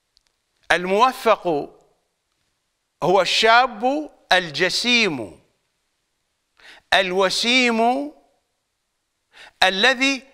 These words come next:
تهفو إليه القلوب، ويكون ناجحا في منطقه وفي حركاته وأعماله ومراده.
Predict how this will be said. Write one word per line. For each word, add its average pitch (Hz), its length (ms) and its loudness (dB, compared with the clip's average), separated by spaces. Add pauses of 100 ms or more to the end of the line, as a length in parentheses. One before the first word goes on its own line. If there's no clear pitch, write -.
(280)
تهفو 226 1000 -2
إليه 190 400 0
القلوب، 113 580 -8 (1700)
ويكون 233 720 0 (260)
ناجحا 185 800 -2 (1000)
في 240 540 2
منطقه 233 800 -2 (720)
وفي 147 280 -2
حركاته 165 920 -2 (760)
وأعماله 143 1000 -2 (640)
ومراده. 156 920 -2